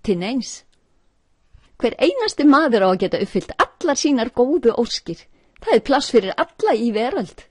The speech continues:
Náttúran styður allar okkar gjörðir ef við hnýsumst niður iðulega. Hagsmunaárekstrar eru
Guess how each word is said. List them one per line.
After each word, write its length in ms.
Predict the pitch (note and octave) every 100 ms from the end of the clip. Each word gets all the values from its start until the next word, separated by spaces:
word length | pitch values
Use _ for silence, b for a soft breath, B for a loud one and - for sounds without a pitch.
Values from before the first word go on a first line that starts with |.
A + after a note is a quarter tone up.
| _ _ _ _ _ _ _ -
Náttúran 560 | G3 A3 - A3 G#3 G#3
styður 480 | - G#3 F#3+ F3+
allar 480 | - - - C#4+ C#4+
okkar 160 | D4+ C#4+
gjörðir 460 | A3 F3 F3 F#3+ -
ef 160 | F3
við 80 | D#3+
hnýsumst 500 | E3 C4+ G3+ E3+ - _
niður 400 | F#3 G3 A#3 F3+
iðulega. 480 | - E3 F3 A3 F3 - _ _ _ _ _ _ _ _ -
Hagsmunaárekstrar 1120 | E4+ - F4 E4 B3+ C4+ D4+ B3+ - G#3+ G#3
eru 260 | A3 G3+